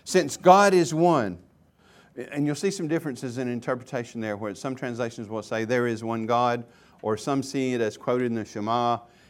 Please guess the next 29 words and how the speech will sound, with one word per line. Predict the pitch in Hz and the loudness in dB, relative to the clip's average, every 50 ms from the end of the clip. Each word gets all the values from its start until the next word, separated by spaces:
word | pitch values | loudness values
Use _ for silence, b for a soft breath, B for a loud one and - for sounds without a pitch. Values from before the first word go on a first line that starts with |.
| b b | b b
and | 107 107 107 | -6 -4 -2
that's | 110 113 - | -2 -2 -2
a | 127 110 | -2 -2
big | 110 120 110 104 | -2 -2 -2 -4
discussion. | 104 - - 117 101 95 - 104 | -6 -4 -2 -2 -2 -2 -2 -4
We'll | 110 113 | -6 -4
get | 104 104 76 | -6 -6 -8
into | 87 92 90 | -8 -8 -8
that | 87 87 76 - | -8 -8 -8 -10
this | 87 87 - - | -12 -16 -14 -12
morning. | 98 90 87 85 82 82 b b b b b b b b - | -10 -8 -8 -8 -10 -14 b b b b b b b b 6
"God | - 156 175 190 190 | 8 10 10 10 8
is | 170 127 160 | 6 4 2
one | 165 160 156 147 | 2 2 2 2
who | 139 160 156 | 4 4 4
will | 147 139 139 131 | 4 4 2 2
justify | 113 127 156 160 156 - - - 156 139 135 | 4 2 2 2 2 -2 -4 -2 0 2 2
the | 120 120 123 | 2 0 -4
circumcised | 120 - 170 180 196 190 185 147 139 135 - 131 120 117 110 - - | 0 2 4 4 4 4 0 -2 -2 0 0 2 2 2 0 -2 0
by | 110 110 101 104 | 0 0 0 0
faith." | - - 104 95 87 - | 0 -2 -2 -2 -2 -2
Who | - 151 160 | 0 2 4
are | 160 156 | 4 4
the | 147 147 | 2 0
circumcised | 143 - 147 139 - 135 107 92 - 95 82 80 71 71 - - - - | 0 0 0 0 0 -2 -6 -6 -4 -2 -2 -2 -2 -4 -8 -12 -10 -6
in | 110 113 107 104 95 - - - - | -4 -2 -2 -4 -6 -10 -12 -18 -8
Paul's | - 117 117 117 113 98 107 | -2 2 2 2 2 2 -2
lingo? | 110 104 104 101 82 80 65 65 67 - _ b b b b b b b b b b b b _ 92 | -4 -6 -4 -4 -4 -4 -4 -6 -8 -14 _ b b b b b b b b b b b b _ -10
Jews. | 87 104 131 123 104 82 67 69 - - - | -4 0 2 2 2 0 -2 -8 -14 -20 -20